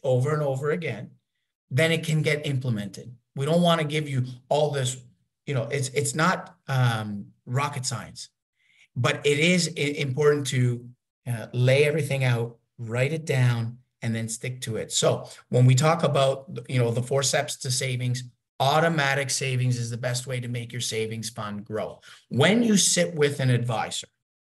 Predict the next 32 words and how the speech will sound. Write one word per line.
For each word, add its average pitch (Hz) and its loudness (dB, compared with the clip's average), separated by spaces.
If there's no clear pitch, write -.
most 175 4
of 147 -4
the 147 0
advisors 127 0
are 117 -4
going 123 0
to 120 -6
say 147 -4
to 127 -12
you, 107 -10
"Let, 127 0
like, 127 0
let's 131 0
look 147 -2
at 117 -6
how 139 -2
we 151 -6
can 147 -8
save 131 -2
you 123 0
money. 107 -2
Let's 127 -2
look 143 -4
at 127 0
how 131 0
we 147 -6
can 127 -4
set 139 -2
it 131 -4
and 127 -2
forget 123 -4
it. 123 -8